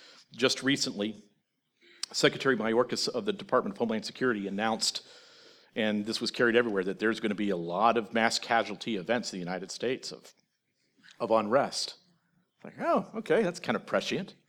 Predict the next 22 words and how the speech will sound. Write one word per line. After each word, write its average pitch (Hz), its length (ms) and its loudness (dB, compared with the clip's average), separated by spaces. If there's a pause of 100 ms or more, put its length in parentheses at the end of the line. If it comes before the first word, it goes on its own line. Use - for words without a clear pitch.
(800)
Why - 200 -8
do 165 60 -6
you 101 100 -2
think 131 220 -2
that?" - 360 2 (240)
<laughs> 269 80 -4 (1200)
We're 127 120 -6
just 113 160 -4
gonna 120 100 -2
have 107 140 0
all 113 140 4
sorts 120 220 -2
of 107 120 -2
Reichstag 98 420 2
moments 92 300 -6
all 87 120 -2
over 90 120 -4
the - 20 -8
United 85 260 -8
States. - 460 -12 (600)
Step - 320 4
seven, 117 440 4